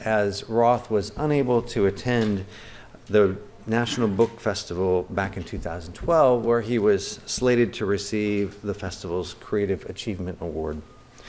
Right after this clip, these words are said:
Today, we have a new opportunity to honor Roth and his work with two of America's great fiction writers. I'll explain a little bit about the program itself. Our two featured readers will read in alphabetical order,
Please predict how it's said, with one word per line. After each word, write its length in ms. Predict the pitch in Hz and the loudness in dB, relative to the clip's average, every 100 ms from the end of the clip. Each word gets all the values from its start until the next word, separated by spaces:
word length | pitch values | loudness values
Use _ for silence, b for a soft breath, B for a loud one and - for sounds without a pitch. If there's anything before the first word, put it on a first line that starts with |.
| B B B - | B B B -6
Today, 400 | 127 139 143 139 | 10 12 12 10
we 200 | 131 127 | 6 4
have 180 | 127 117 | 4 4
a 40 | |
new 200 | 131 170 | 4 4
opportunity 800 | 151 135 127 131 123 113 113 110 | 2 2 -6 -2 -2 0 0 -2
to 240 | 98 - - | -6 -10 -6
honor 260 | 107 107 | -4 -2
Roth 400 | 101 101 98 95 | 0 2 0 -4
and 140 | 107 92 | -6 -6
his 160 | 87 | -6
work 400 | 85 92 90 - B B B B | -2 -2 -2 -10 B B B B
with 160 | 113 104 | -2 -2
two 280 | - 117 90 | 2 4 4
of 120 | 101 | 2
America's 540 | 104 110 104 107 90 | 2 2 0 -2 -6
great 320 | - 117 107 | -2 -2 -2
fiction 360 | - - - 90 | -8 -12 -10 -10
writers. 520 | 85 80 80 82 - - - - - - - - - - - - B B B - | -8 -8 -8 -8 -10 -14 -20 -20 -20 -20 -20 -20 -20 -20 -16 -12 B B B -6
I'll 100 | 110 | -6
explain 300 | - 123 113 | 0 2 4
a 40 | |
little 200 | 123 143 | 4 6
bit 160 | 127 110 | 4 4
about 320 | 101 104 - | 2 2 0
the 40 | |
program 440 | - 135 127 120 101 | -2 2 4 4 2
itself. 580 | - - 160 160 - - - B B B B | 0 2 4 2 -2 -14 -20 B B B B
Our 100 | 127 | 2
two 480 | 131 160 156 151 - 120 | 2 0 2 0 -4 -10
featured 400 | - 156 - 127 | -8 -6 -4 -2
readers 600 | 120 113 117 113 104 - - | 2 4 6 4 2 -6 0
will 220 | 110 107 | 2 4
read 340 | 110 117 113 | 4 4 4
in 320 | 104 104 107 | 0 0 0
alphabetical 640 | 95 98 90 98 92 - 95 | 0 -6 -4 -4 -4 -4 -2
order, 520 | 139 151 147 147 143 | 2 4 6 4 0